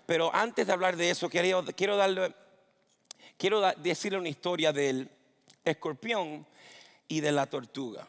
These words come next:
¿Ustedes lo conocen? Pues bueno, si no lo conocen, pongan atención.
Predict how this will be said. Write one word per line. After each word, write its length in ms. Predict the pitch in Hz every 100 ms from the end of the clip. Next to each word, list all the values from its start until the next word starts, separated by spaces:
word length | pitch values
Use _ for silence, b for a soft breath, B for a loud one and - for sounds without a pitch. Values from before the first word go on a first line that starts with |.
| -
¿Ustedes 320 | 131 - -
lo 100 | 196
conocen? 440 | 185 196 208 - - _ _ _ _ _ _
Pues 160 | 67 -
bueno, 260 | - -
si 140 | - -
no 100 | 147
lo 80 |
conocen, 540 | 160 165 165 160 151 - B B B B B _
pongan 220 | 147 143
atención. 460 | 123 110 - - -